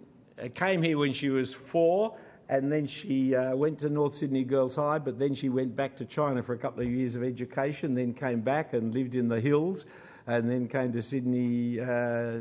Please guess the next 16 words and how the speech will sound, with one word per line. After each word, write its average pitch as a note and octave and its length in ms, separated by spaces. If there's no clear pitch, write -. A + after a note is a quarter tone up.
New C#3 160
South D3 260
Wales B2+ 360
University, C3+ 560
that's B2 260
right, D3 260
uh, B2 40
and A#2 640
then C3 160
has A#2+ 160
worked C3 360
here, C#3 360
there C3+ 240
and B2+ 100
everywhere. C3+ 440
And C#3 260